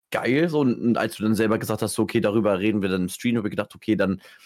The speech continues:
lass ich mich nicht weiter auf das Thema ein und werd mich nicht darüber informieren“, aber, ähm, wenn ich das jetzt so, äh,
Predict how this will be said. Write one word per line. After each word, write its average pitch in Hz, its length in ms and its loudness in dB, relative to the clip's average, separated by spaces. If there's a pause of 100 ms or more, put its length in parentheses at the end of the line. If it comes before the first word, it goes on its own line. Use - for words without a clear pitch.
(200)
lass 113 200 -2
ich 113 80 -6
mich 123 140 0
nicht 117 160 -2
weiter 127 200 2
auf 110 80 -6
das 117 160 -2
Thema 123 300 2
ein 123 120 2
und 123 120 2
werd 113 160 4
mich 113 100 -6
nicht 113 180 -2
darüber 104 220 0
informieren“, 110 500 2 (360)
aber, 110 480 -2
ähm, 95 500 2
wenn 113 140 0
ich 113 100 0
das 113 160 -4
jetzt - 180 -2
so, 151 260 2
äh, 82 160 0